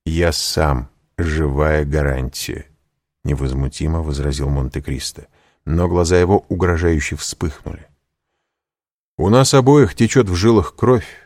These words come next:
которую мы не прочь пролить. Вот наша взаимная гарантия.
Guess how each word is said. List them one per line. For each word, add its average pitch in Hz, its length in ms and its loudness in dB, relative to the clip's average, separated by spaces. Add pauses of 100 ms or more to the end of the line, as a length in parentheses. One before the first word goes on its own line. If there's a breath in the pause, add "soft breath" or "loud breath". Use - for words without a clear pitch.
которую 101 380 4
мы 101 120 6
не 98 140 4
прочь 101 420 2
пролить. 98 960 -4
Вот 101 720 2
наша 90 560 0
взаимная 73 640 0
гарантия. 71 640 -4